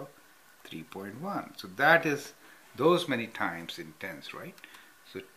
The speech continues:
ten to the power of three point one,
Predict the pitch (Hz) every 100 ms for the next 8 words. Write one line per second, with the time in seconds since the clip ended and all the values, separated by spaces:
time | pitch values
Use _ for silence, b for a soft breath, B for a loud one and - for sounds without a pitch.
0 | - - 151 165 165 - 104 90 - -
1 | 120 143 78 71 - - - - - -
2 | - - - - - - - - - -
3 | - B B B - - - - - -
4 | - - 135 - - 71 71 95 117 90
5 | -